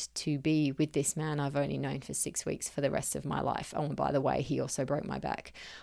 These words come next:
I felt that same feeling of, um, that same feeling in my heart of when we decided, "You know what, it's time to have family. Um, it's time to have a, it's time to have a baby." Like,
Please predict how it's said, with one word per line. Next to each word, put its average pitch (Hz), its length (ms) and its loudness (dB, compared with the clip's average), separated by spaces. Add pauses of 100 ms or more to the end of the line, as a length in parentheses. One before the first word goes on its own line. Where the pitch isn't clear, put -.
(100)
I 170 100 0
felt 185 340 6
that - 180 2
same 151 300 0
feeling 165 640 4 (640)
of, 156 580 6 (380)
um, 156 680 2 (1900)
that 208 200 4
same 175 220 4
feeling 202 360 6
in 165 100 2
my 147 120 2
heart 170 500 4
of 165 140 -2
when 170 180 4
we 165 160 4
decided, 156 600 2
"You 151 80 -2
know 160 140 2
what, 147 140 2
it's - 120 -4
time 135 220 -4
to - 60 -10
have - 160 -10
family. - 540 -6 (240)
Um, 143 320 0
it's 147 160 -2
time 151 200 -2
to 139 60 -2
have 139 180 -2
a, 156 220 -4
it's - 120 -8
time 156 180 0
to 143 60 0
have 143 140 0
a 131 40 -4
baby." - 460 0
Like, 151 240 2